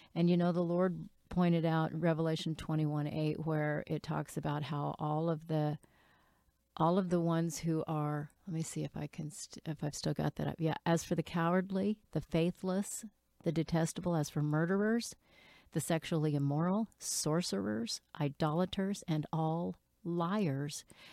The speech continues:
their portion will be in the lake that burns with fire and sulfur, which is the second death." Okay, so I guess we have to,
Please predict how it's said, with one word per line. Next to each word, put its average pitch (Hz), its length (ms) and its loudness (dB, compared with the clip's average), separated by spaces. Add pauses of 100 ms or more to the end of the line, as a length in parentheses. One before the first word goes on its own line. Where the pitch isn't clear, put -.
(120)
their 202 140 0
portion 180 400 0
will 190 100 2
be 175 160 0
in 165 80 0
the 185 100 0
lake 156 220 -2
that 156 140 -4
burns 156 260 -2
with 170 120 -2
fire 147 240 -2
and 156 120 -4
sulfur, 151 340 -4
which 156 220 -4
is 147 140 -4
the 160 140 -6
second 156 400 -2
death." 165 380 -4
Okay, 240 300 -2
so 185 180 -2
I 151 120 0
guess 170 260 -4
we 175 100 -2
have 160 300 -4
to, 165 200 0